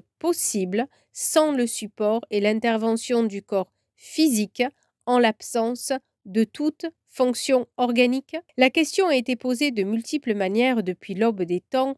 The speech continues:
avec bien souvent des réponses tout aussi approximatives les unes que les autres. Mais aujourd'hui, une étape de plus est franchie qui ouvre la voie à une interprétation résolument nouvelle, une, voire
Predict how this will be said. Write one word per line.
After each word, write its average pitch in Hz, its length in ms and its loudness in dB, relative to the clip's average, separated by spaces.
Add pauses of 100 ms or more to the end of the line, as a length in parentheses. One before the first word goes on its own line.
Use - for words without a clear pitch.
(100)
avec 220 300 2
bien 277 240 0
souvent 240 340 -2
des 208 140 0
réponses 220 540 -4
tout 214 200 -10
aussi 214 400 -6
approximatives 214 960 -4
les 190 280 -2
unes 214 160 2
que - 120 -8
les 175 200 -4
autres. 175 180 -8
Mais 240 320 4
aujourd'hui, 254 680 -2 (120)
une 233 140 0
étape 262 360 -2
de 208 140 0
plus 247 340 -6
est 196 60 0
franchie 220 640 -4
qui - 280 -4
ouvre 269 300 0
la 196 140 2
voie 196 360 -2
à 214 140 0
une 202 160 0
interprétation 220 920 -2 (320)
résolument 226 760 2
nouvelle, 190 600 -2 (300)
une, 254 180 0 (100)
voire 220 540 2